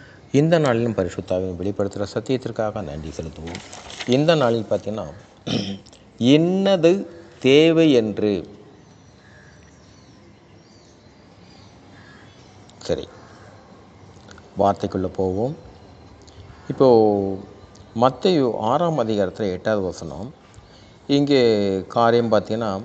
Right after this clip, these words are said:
அவர் என்ன சொல்றாரு? "நீங்கள் ஜெபம் பண்ணுவதற்கு முன்பாக, நீங்கள் வேண்டிக் கொள்வதற்கு முன்னமே உங்களுக்கு என்னது தேவை என்று அவர் அறிந்திருக்கிறார்."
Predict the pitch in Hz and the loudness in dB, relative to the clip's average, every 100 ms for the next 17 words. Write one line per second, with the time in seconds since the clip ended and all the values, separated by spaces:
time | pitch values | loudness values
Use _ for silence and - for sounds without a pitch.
0 | - - - - - - 151 151 156 156 | -12 -20 -20 -20 -12 -2 2 4 2 2
1 | 151 143 143 143 143 139 139 160 175 156 | 4 4 2 0 -2 0 0 0 0 0
2 | 143 127 123 123 110 101 92 85 82 - | 0 0 0 -2 -2 -2 -2 -4 -4 -8
3 | - - - - - - - 143 160 143 | -10 -20 -20 -20 -20 -20 0 2 4 4
4 | 110 117 160 196 196 185 170 165 156 143 | 4 6 6 6 2 2 2 2 2 0
5 | 135 120 110 113 117 101 92 131 - - | 0 -2 0 0 0 0 -2 -4 -10 -20
6 | - - - - - - - - 143 156 | -20 -20 -20 -20 -20 -20 -14 0 2 6
7 | 160 156 151 127 147 180 185 151 123 - | 6 6 4 4 2 2 -2 -2 -4 4
8 | 147 180 190 156 127 104 120 147 - 104 | 6 6 4 4 2 0 -4 -4 0 2
9 | 95 95 113 117 107 90 87 82 82 | 2 0 0 -2 -4 -4 -4 -4 -6